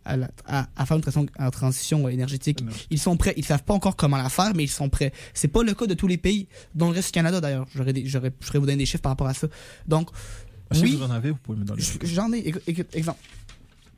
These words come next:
Speaker 1: Les, euh, Québécois se disent en deux mille vingt et un à soixante,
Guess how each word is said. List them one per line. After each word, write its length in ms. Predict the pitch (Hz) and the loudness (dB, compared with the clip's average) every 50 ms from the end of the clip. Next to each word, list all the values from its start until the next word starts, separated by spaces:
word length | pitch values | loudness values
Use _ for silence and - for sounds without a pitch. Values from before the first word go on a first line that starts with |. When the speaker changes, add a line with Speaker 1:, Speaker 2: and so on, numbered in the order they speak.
| _ - - - | _ -14 -6 -4
Speaker 1:
Les, 340 | 170 185 202 240 262 277 - 165 | 0 0 2 0 0 -2 -2 -2
euh, 260 | 156 151 143 143 139 131 | -2 -2 -2 -2 -4 -2
Québécois 500 | - 196 190 170 160 151 - 165 170 202 - - - - - - _ - _ _ _ - - - - - | -2 -2 -2 0 -2 -2 -2 -2 -2 -4 -6 -10 -18 -20 -20 -20 _ -20 _ _ _ -20 -20 -18 -14 -4
se 140 | - 180 | -2 0
disent 200 | 175 160 156 208 | 0 2 2 0
en 80 | 214 214 | 0 0
deux 120 | 180 175 | 0 0
mille 120 | 170 175 170 | 0 0 0
vingt 180 | 170 160 151 165 | 0 -2 0 0
et 80 | 156 160 | 0 0
un 160 | 165 196 214 - - - - - - | 0 -2 -4 -8 -12 -20 -20 -12 -6
à 100 | 147 165 | -4 -4
soixante, 760 | 165 - - 214 240 233 - 220 196 202 214 208 202 - - | -2 -2 -2 -2 -2 -2 0 0 0 0 -2 -4 -6 -4 -4